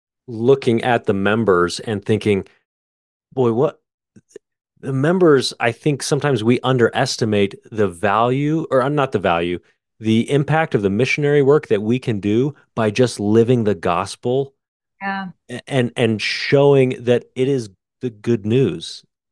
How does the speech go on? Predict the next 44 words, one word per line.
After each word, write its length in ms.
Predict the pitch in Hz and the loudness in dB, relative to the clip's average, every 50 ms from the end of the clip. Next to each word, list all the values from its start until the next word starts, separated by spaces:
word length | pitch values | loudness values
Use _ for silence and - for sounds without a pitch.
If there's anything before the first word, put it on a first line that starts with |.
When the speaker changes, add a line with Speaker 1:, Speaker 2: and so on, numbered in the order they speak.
| _ - | _ -10
Speaker 1:
It's 160 | 214 160 196 196 | -8 -6 -4 -2
Speaker 2:
Mm-hmm. 60 | 202 120 | 0 0
Speaker 1:
fantastic 320 | 117 - 135 139 123 113 110 | 0 2 0 0 0 0 -2
Speaker 2:
Yeah. 60 | - 110 | -2 -2
Speaker 1:
'cause, 40 | - - _ _ _ _ _ - | -4 -6 _ _ _ _ _ -10
of 120 | 135 117 | -10 -4
course, 280 | - - 156 135 - - _ _ | 0 2 2 2 0 -6 _ _
missionaries 600 | - 143 151 135 - - 135 131 127 123 113 - | -4 -2 -2 0 2 2 2 4 4 4 2 0
are 340 | - 139 127 120 117 110 - | 0 0 2 2 2 2 0
fantastic 680 | - 120 110 101 113 113 113 110 - - 87 - - - - | 0 -2 -2 0 0 -2 -2 -2 -2 -4 -6 -6 -6 -8 -4
and, 380 | 113 101 101 101 101 101 98 - - - | -2 0 0 0 0 -2 -4 -8 -8 -8
uh, 20 | |
and 440 | 107 104 98 - - - 117 104 101 | -6 -6 -6 -4 -2 0 2 4 4
it's 280 | 101 98 - - - - | 4 2 0 -4 -6 -6
a 380 | - - 107 101 95 95 - - _ _ _ _ _ _ _ - | -4 -2 0 2 2 0 -2 -6 _ _ _ _ _ _ _ -2
divine 360 | 120 98 104 104 104 104 104 | 0 0 0 0 0 0 0
mandate, 440 | 104 104 104 107 104 110 113 117 - | 2 2 2 4 4 4 4 4 2
and 220 | - 110 107 104 | -2 -2 0 2
it 40 | 101 | 2
was 340 | 98 101 98 95 90 - - | 2 2 2 0 -2 -6 -8
a, 100 | - 104 104 _ - - | -10 -10 -10 _ -18 -14
a 220 | - 101 104 101 101 | -10 -8 -6 -6 -6
privilege 340 | - - 127 113 117 104 107 | -2 0 2 2 4 4 4
of 80 | 101 | 2
my 120 | 104 107 107 | 2 2 2
life 200 | 110 107 101 - | 2 2 0 -2
to 80 | - | 0
be 100 | 98 110 | 2 4
able 140 | 110 107 101 | 4 4 4
to 140 | 95 - 98 | 0 -2 -4
do 180 | 87 110 120 | 0 2 2
it. 160 | 107 95 - _ _ _ _ _ _ _ _ _ _ _ - | 2 2 0 _ _ _ _ _ _ _ _ _ _ _ -4
But 140 | 127 120 113 | -2 -2 -2
oftentimes 880 | - - 123 139 139 - 147 120 104 - 123 113 113 113 117 117 - - _ _ _ _ _ _ | 0 0 0 2 2 0 -2 -2 -2 -4 -4 -4 -2 -2 -4 -4 -8 -12 _ _ _ _ _ _
we 320 | - 117 113 117 135 139 | -16 -10 -4 0 2 4
are 180 | 127 120 117 113 107 | 6 6 6 4 2
seen, 500 | - - - - - - 147 143 165 147 | 0 -2 -6 -6 -4 -2 0 0 2 4
well, 260 | 120 107 104 120 135 - | 4 4 4 2 0 -2
we 160 | 101 98 110 | 0 2 2
are 120 | 131 - 143 | 2 2 0
set 220 | - - - 98 | -2 -2 -2 -2
apart 420 | 90 - - - 80 69 - - - _ _ _ - | -4 -4 -8 -8 -10 -10 -10 -16 -20 _ _ _ -8
as 240 | 98 107 101 90 | -4 -4 -2 0
missionaries, 720 | 90 101 95 - - 95 90 87 85 80 80 82 - - | 0 0 2 2 2 0 0 0 0 -2 -4 -8 -10 -12